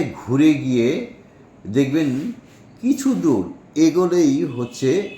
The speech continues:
মন্দিরের গেট। এবার আপনারা পৌঁছে গেলেন সিংহদুয়ারের পূর্ব দিকের গেটে, শিবশক্তি অন্নপূর্ণা মন্দিরের গেট। আর এই ডান দিকে গাড়ি রাখার ব্যবস্থা রয়েছে। এই হচ্ছে মন্দিরের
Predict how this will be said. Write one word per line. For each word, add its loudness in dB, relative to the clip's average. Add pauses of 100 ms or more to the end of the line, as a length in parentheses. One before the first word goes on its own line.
(260)
মন্দিরের 0
গেট। -6 (540)
এবার 6
আপনারা 0
পৌঁছে -2
গেলেন -2 (400)
সিংহদুয়ারের 0 (520)
পূর্ব 4
দিকের -2
গেটে, -4 (140)
শিবশক্তি -4 (600)
অন্নপূর্ণা 0
মন্দিরের -2
গেট। -6 (360)
আর 0
এই 0
ডান 0
দিকে 0 (240)
গাড়ি -4
রাখার -4 (400)
ব্যবস্থা -2
রয়েছে। -6 (2250)
এই 8
হচ্ছে 0
মন্দিরের 2